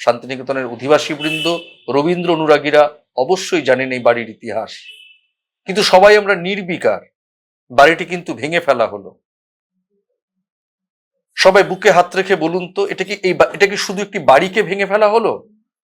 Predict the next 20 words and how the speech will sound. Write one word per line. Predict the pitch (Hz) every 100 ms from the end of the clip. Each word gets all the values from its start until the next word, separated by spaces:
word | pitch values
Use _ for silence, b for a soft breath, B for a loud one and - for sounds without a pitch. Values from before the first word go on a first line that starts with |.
| _ -
না | 151
আমাদের | 175 175 -
কৃষ্টি, | 180 - - 175
সংস্কৃতি, | 139 151 165 - 180 175 151
ইতিহাসকে | 147 180 170 - - 123 - _ b b
একটা | 143 - -
ধ্বংস | - 165 170 - 214
করার | 170 151 -
প্রবণতা? | 156 156 123 - 98 - _ _ _ _ _ _ _ _ _ _ _ -
শুধুই | - 233 269 254
কি | 285
অর্থের | 196 196 - 262 220
বিনিময়ে | 233 240 233 220
বাড়িটাকে | 214 214 190 185
ভেঙে | 202 202
ফেলা | 202 196 190 b b -
প্রয়োজন | 190 190 214 202 -
ছিল? | 202 214 165 - _ _ _ _ _ _ - 170
এ |
প্রশ্ন | 170 175 -